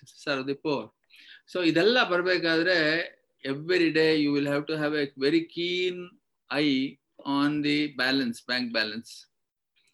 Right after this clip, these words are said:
It is, um, it's not, not so much that you build an empire, it is just that you have to run the show. That is, that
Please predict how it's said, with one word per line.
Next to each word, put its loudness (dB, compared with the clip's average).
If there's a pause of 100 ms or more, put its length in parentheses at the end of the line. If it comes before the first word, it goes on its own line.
(400)
It -8 (120)
is, -2 (840)
um, 0 (500)
it's -8 (180)
not, 2 (100)
not 0
so 0 (100)
much -4 (120)
that -2
you 0 (260)
build 4
an 0 (120)
empire, 0 (540)
it -6
is -8 (120)
just -2
that 0
you 2 (120)
have -2
to -2
run 0
the -4
show. 2 (1400)
That 0
is, -10 (100)
that 2